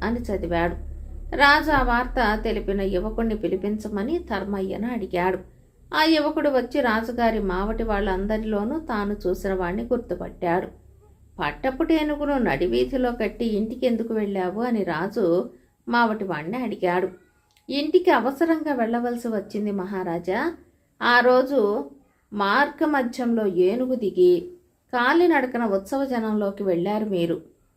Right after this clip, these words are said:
నా తప్పు కాయండి," అన్నాడు మావటివాడు దీనంగా. యువకుడు రాజుతో,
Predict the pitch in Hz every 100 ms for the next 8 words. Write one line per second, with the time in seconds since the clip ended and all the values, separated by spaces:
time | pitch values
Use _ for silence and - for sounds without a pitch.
0 | _ - 165 165 165 156 - 285 247 208
1 | 214 196 190 190 - - - - 185 196
2 | 175 202 180 180 190 185 160 160 233 240
3 | 214 170 139 131 - - - _ _ -
4 | 349 349 349 349 302 247 233 226 - 277
5 | 214 240